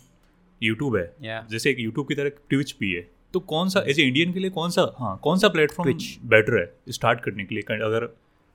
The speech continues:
Speaker 2: मैं सही बताऊँ ना, अगर, अ, आप प्रोग्रामर नहीं हो या गेमर नहीं हो ना, Twitch जानता तक नहीं है कोई।
Speaker 1: ओके।
Speaker 2: इंडिया में ख़ास तौर से। आप,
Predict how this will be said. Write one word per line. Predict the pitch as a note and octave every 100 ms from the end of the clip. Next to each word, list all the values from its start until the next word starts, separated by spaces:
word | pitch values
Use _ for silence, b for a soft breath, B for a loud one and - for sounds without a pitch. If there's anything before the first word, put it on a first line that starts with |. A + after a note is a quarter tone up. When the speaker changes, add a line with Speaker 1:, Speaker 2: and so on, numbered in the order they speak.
| _ _ _ b b B2+
Speaker 2:
मैं | C#3+
सही | D3+
बताऊँ | C#3+ D3+ F3+
ना, |
अगर, | A2 G#2+ B2+
अ, | B2+ B2+ A2+ A2+ A2
आप | G#2+ A2+ -
प्रोग्रामर | - G#2 A2 A2+ B2
नहीं | B2 A#2+
हो | B2
या | B2
गेमर | A#2+ A2 A#2
नहीं | A#2 A2+
हो | G#2
ना, | A2+
Twitch | - - B2+ -
जानता | A#2 G#2 A#2
तक | G#2+
नहीं | G2
है | F#2
कोई। | G2+
Speaker 1:
ओके। | G#2 G2 F#2+ _ _ _ _ _ _ _ _ -
Speaker 2:
इंडिया | A2+ G#2+ G2
में | G2
ख़ास | G2+ -
तौर | G2+
से। | - - - _ - -
आप, | G2+